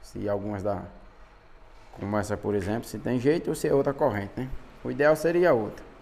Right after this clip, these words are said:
Mas eu disse a ele que ia ver, então vou cumprir minha palavra. Galera, eu vou mostrar pra vocês só a diferença, ó.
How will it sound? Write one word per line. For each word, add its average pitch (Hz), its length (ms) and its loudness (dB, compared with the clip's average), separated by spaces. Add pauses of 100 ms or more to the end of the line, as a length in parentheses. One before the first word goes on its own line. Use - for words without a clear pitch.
(560)
Mas 104 200 0
eu 117 140 4
disse 113 220 -2
a 123 40 6
ele 120 160 2
que 120 140 -4
ia 117 120 4
ver, 143 360 4
então 127 440 -4 (280)
vou - 80 -10
cumprir 120 320 -4
minha 123 160 -2
palavra. 110 400 -2 (1600)
Galera, 123 240 2
eu 110 80 4
vou 110 60 0
mostrar 113 220 -2
pra 120 140 -2
vocês 110 320 -2
só 110 140 0
a 110 40 2
diferença, 107 760 0
ó. - 60 -6